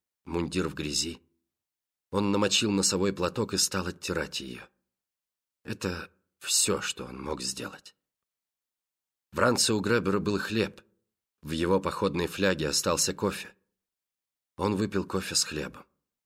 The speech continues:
Вдруг он почувствовал, что ужасно голоден. Горло соднило так, словно он всю ночь кричал.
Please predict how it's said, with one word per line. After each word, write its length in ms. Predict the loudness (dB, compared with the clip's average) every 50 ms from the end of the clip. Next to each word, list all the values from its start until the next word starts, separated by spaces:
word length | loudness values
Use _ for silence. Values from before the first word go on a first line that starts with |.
| _ _ _ _ _ _ _ _ -20 -20 -18 -14 -8
Вдруг 280 | -4 -2 0 0 0 0
он 140 | -2 0 0
почувствовал, 800 | 0 0 2 2 2 2 0 0 0 0 -2 -2 -2 -4 -4
что 260 | -4 -2 0 2 2
ужасно 480 | 2 2 2 2 2 2 2 2 0 -2
голоден. 540 | -2 0 0 0 0 -2 -6 -10 -12 -16 -18 _ _ _ _ _ _ _ _ _ _ -20 -20 _ -4
Горло 320 | 2 4 6 6 6 6 4
соднило 500 | 4 4 2 2 2 4 4 4 2 2
так, 300 | 2 2 2 2 2 2
словно 340 | 2 4 4 4 4 4
он 140 | 4 2 2
всю 280 | 2 2 2 2 4 4
ночь 280 | 2 2 2 0 -2
кричал. 580 | -2 -2 0 2 2 2 2 2 0 -4 -8 -16